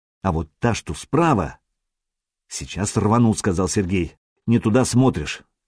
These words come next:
Это обманка". Не ошибся.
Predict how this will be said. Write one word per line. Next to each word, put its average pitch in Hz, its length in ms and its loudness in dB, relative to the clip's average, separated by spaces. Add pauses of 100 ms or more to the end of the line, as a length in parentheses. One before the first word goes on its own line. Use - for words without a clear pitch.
Это 113 220 2
обманка". 107 600 0 (800)
Не 98 220 2
ошибся. 87 680 -6